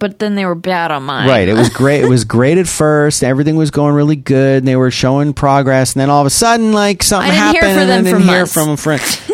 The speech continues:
Speaker 1: <laughs>
Speaker 2: Why? What happened? Well, uh, maybe they took on another project. Maybe they got a full-time job. These things happen. Maybe they got bored of working on your project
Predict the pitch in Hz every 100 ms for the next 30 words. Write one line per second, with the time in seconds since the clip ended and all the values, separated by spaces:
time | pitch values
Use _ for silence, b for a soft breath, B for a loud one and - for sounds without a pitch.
0 | - _ - 165 196 170 110 135 180 185
1 | 175 107 85 - 120 127 - _ _ _
2 | _ _ _ _ - 143 - - 104 139
3 | 135 135 139 131 135 135 120 117 107 117
4 | 107 104 92 107 110 120 120 113 120 113
5 | 113 110 110 98 - 123 131 139 139 123
6 | 113 104 107 110 71 76 127 143 139 110
7 | 127 139 131 131 147 147 123 120 - 127
8 | 160 120 76